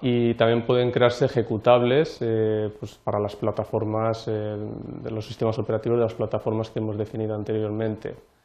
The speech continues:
También es posible desarrollar aplicaciones, eh, para dispositivos, eh, móviles. Bien, una breve historia para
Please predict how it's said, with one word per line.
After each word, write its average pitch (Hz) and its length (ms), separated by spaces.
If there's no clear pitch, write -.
También 123 300
es 139 100
posible 147 480
desarrollar 117 500
aplicaciones, 120 800
eh, 117 180
para 110 160
dispositivos, 110 1000
eh, 107 160
móviles. 104 680
Bien, 131 200
una 131 340
breve 135 200
historia 139 600
para 117 220